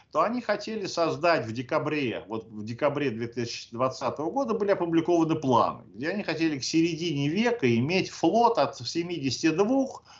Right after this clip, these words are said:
до семидесяти восьми этих подводных лодок. И, в общем, подводные эти лодки будут, э,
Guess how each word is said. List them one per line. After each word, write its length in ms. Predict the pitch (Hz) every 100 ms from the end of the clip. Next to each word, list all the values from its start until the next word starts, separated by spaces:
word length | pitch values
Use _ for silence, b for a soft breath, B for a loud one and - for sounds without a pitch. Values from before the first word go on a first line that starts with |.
| B
до 580 | 110 127 233 240 226 B B B
семидесяти 680 | - 165 208 208 160 156
восьми 480 | 135 131 - 160 208
этих 260 | 175 123 -
подводных 580 | 135 127 139 135 131 135
лодок. 460 | 123 92 - -
И, 120 | 98
в 140 | 113 180
общем, 300 | 214 - 127
подводные 640 | 127 120 151 160 131 131
эти 100 | 123
лодки 420 | 139 139 117 -
будут, 500 | 107 120 127 110 107 - B B -
э, 360 | 113 113 107